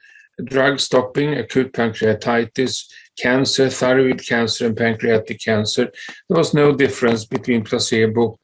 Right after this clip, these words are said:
and dulaglutide when studied in the Rewind study. Here you can see other types of side effects, and again,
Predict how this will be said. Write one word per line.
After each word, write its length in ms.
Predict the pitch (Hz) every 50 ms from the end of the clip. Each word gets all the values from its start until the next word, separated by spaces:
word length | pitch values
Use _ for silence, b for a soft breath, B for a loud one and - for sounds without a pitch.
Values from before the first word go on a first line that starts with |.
| _ _ -
and 160 | 135 127 120
dulaglutide 880 | 127 123 113 120 113 110 120 117 110 - 120 113 107 107 104 104 - - b b b b b b _
when 120 | - 120 117
studied 480 | - - 123 113 110 107 117 113 107 -
in 180 | - 113 110
the 100 | 104 110
Rewind 480 | 110 110 113 110 110 110 107 104 101 -
study. 480 | - - 120 113 104 - 82 - - - _ _ _ _ _ _ _ _ - - - _ _ _ _ _ _ _ _ _ _ B B B B B B B _ _ _ _ _ _
Here 180 | - 139 143 151
you 60 | 147
can 180 | - 170 156 147
see 300 | 139 - 147 143 139 -
other 320 | - 143 139 139 147 147
types 460 | 147 - 143 131 135 135 135 - -
of 180 | 131 123 104 101
side 460 | - - - - 123 120 123 123 123
effects, 580 | 120 - - 135 135 135 - - - - - B B B B B B B
and 140 | 151 127 127
again, 560 | 131 120 113 135 135 139 139 120 113 113 110